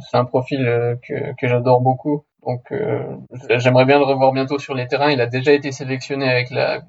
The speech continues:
déjà convoqué avec la, la Nati, mais, mais il a pas encore joué. Donc, euh, j'espère que ça sera,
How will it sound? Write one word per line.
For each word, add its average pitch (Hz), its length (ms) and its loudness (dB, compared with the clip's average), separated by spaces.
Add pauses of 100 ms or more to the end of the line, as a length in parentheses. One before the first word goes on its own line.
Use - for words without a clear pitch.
déjà 135 200 2
convoqué 147 420 0
avec 143 140 -2
la, 123 340 0
la 131 180 -4
Nati, 127 380 -6
mais, 123 460 -4
mais 127 80 -8
il 120 100 0
a 117 60 4
pas - 100 0
encore 127 300 2
joué. 127 260 -4
Donc, 123 240 -10
euh, 139 140 -10 (240)
j'espère - 260 -2
que - 80 -14
ça 127 80 -6
sera, 123 460 0